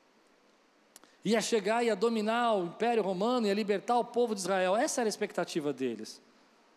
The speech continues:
Amém? E de repente a expectativa deles tá frustrada, porque Jesus não faz nada disso e morre. E a Bíblia vai dizer pra nós que eles ficam escondidos, em, trancados dentro de casa. Lembra que a gente estudou os últimos domingos isso?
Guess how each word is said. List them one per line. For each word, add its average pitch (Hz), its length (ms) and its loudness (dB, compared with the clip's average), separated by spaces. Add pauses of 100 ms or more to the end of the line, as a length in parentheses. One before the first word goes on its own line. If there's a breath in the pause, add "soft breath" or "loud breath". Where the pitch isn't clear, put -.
(720)
Amém? 226 320 2 (960 loud breath)
E 190 40 -4
de 269 120 0
repente 269 380 2
a - 20 2
expectativa 233 560 0
deles 247 200 0
tá 254 140 -4
frustrada, 226 720 -2
porque 208 340 0
Jesus 214 280 0
não 247 100 0
faz 196 220 0
nada 170 260 -2
disso 190 380 -2 (240 loud breath)
e 196 80 2
morre. 202 440 0 (1400 soft breath)
E 202 100 0
a 226 40 4
Bíblia 277 240 2
vai 247 120 0
dizer 220 140 0
pra 220 140 0
nós 233 200 0
que 254 60 -2
eles 240 100 -2
ficam - 160 -4
escondidos, 208 560 0
em, 185 120 -4 (560)
trancados 220 500 0
dentro 185 160 -2
de 175 60 -6
casa. 151 360 0
Lembra 208 220 -2
que 190 80 -2
a 175 40 0
gente 165 160 -4
estudou 160 360 -2
os 143 100 -2
últimos 151 280 -6
domingos 143 440 -6
isso? 120 260 -8